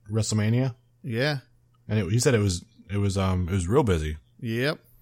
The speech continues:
Speaker 1: Oh, yeah, that sounds terrible.
Speaker 2: Mm-hmm.
Speaker 1: All right. Um, so, yeah, Iron Rattler. That was the, uh, the big R M C. You don't ever really hear anything about that one anymore.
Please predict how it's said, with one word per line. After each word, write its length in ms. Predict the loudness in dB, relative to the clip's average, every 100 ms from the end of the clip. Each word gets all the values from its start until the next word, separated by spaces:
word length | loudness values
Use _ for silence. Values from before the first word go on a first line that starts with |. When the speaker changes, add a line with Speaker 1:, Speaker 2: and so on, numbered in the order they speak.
| _ _ _ -10
Speaker 1:
Oh, 160 | -6 -4
yeah, 180 | -4 -4
that 80 |
sounds 260 | -4 -6 -6
terrible. 340 | -8 -8 -10 -12 _ _ -12
Speaker 2:
Mm-hmm. 280 | -10 -8 -10 -16 _ _ _ _ _ -20 -20 -20 -20 -20 _ _ 2
Speaker 1:
All 60 |
right. 220 | 4 4 -2 -4
Um, 580 | 2 6 6 6 4 2
so, 440 | 4 4 4 0 -4
yeah, 140 | -4
Iron 280 | 0 2 4
Rattler. 400 | 4 2 -2 -4 _ _ _ _ _ -2
That 180 | 0 2
was 260 | 2 2
the, 280 | 2 2 2
uh, 280 | 2 2 -2 -4 _ _ _ _ _ _ _ _ _ -6
the 300 | -2 0 -2
big 480 | -4 0 2 2 0
R 200 | 0 2
M 160 | 4 2
C. 180 | 0
You 140 | 0 2
don't 180 | 4 4
ever 160 | 4
really 220 | 4 4
hear 140 | 4 2
anything 280 | 2 2 0
about 220 | -2 -4
that 120 | -4
one 120 | -4
anymore. 480 | -4 -4 -4 -6